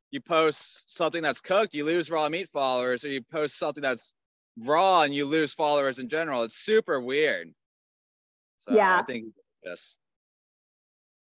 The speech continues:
Speaker 2: It's amazing timing. It's always amazing timing. I love that I'm having you on today, right when I was talking about that.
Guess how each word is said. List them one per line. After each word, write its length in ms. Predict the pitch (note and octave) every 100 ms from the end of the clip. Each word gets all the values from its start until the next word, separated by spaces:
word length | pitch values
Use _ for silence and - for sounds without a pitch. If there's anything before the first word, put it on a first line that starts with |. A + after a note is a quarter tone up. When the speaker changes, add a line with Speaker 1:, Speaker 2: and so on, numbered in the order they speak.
| _ -
Speaker 2:
It's 180 | C#4 D#4
amazing 460 | C#4 C4+ B3 B3+
timing. 360 | A#3 G#3 G3 G#3
It's 140 | A3
always 240 | C4+ C#4 A#3
amazing 400 | A3 G3 F#3+ F#3
timing. 340 | F#3+ F3+ F#3
I 80 | F#3
love 200 | G3 F#3+
that 100 | G3+
I'm 80 | F#3+
having 300 | F#3+ F#3 F#3
you 80 | F3+
on 140 | F3
today, 340 | - F#3 F3+
right 220 | F3+ F3+ F#3
when 140 | F3+
I 60 | F3+
was 160 | F3+
talking 360 | - F3 F3+ F#3+
about 260 | F#3 F3+
that. 280 | F#3 F3+ F3+